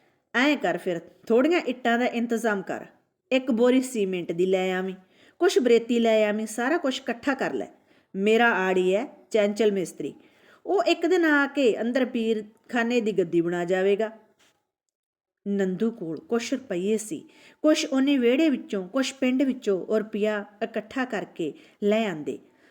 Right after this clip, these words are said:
ਸਭ ਕੁਛ ਆ ਗਿਆ। ਚੰਚਲ ਮਿਸਤਰੀ ਜਾਗਰ ਦਾ ਪੁਰਾਣਾ ਮਿੱਤਰ ਸੀ। ਉਹ ਉਸ ਦੀ ਵੱਡੀ ਕੱਚੀ ਸਵਾਤ ਵਿੱਚ ਮਟੀ ਵਰਗਾ ਪੀਰਖਾਨਾ ਬਣਾ ਦਿੱਤਾ।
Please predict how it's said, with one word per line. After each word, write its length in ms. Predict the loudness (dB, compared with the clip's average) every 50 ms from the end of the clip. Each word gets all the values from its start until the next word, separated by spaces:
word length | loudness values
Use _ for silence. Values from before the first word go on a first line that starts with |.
| _ _
ਸਭ 240 | -4 0 2 2 2
ਕੁਛ 300 | 2 0 -2 -2 -2 -4 -6
ਆ 160 | -6 -6 -6 -4
ਗਿਆ। 200 | -4 -6 -8 -10 -16 _ _ -2
ਚੰਚਲ 420 | 0 0 0 0 0 -2 -2 0
ਮਿਸਤਰੀ 520 | 0 -2 -4 -4 -4 -2 -2 -2 -2 -2 -8 -2
ਜਾਗਰ 400 | 0 0 0 2 0 -2 -2 -2
ਦਾ 220 | -4 -6 -6 -8 -12 -20 _ _ _ _ -2
ਪੁਰਾਣਾ 320 | 0 2 2 2 2 0 0
ਮਿੱਤਰ 360 | -2 -4 -4 -4 -6 -6 -6
ਸੀ। 260 | -4 -6 -8 -8 -8 -12 -20 -20 -10 0 2
ਉਹ 160 | 4 4 4
ਉਸ 120 | 2 4 4
ਦੀ 120 | 4 4
ਵੱਡੀ 280 | 4 4 2 0 0 -2
ਕੱਚੀ 320 | -2 -4 -6 -4 -6 -8
ਸਵਾਤ 500 | -6 -4 -2 0 0 0 0 0 -2 -2
ਵਿੱਚ 280 | -4 -4 -4 -6 -16 -10 -4
ਮਟੀ 320 | -2 -2 0 2 4 2 4
ਵਰਗਾ 320 | 4 0 -2 -2 -4 -4
ਪੀਰਖਾਨਾ 680 | -4 -4 -2 -2 -2 -2 -4 -6 -10 -10 -8 -6 -6 -6
ਬਣਾ 280 | -4 -4 -4 -4 -4 -4
ਦਿੱਤਾ। 380 | -4 -6 -8 -6 -10 -12 -12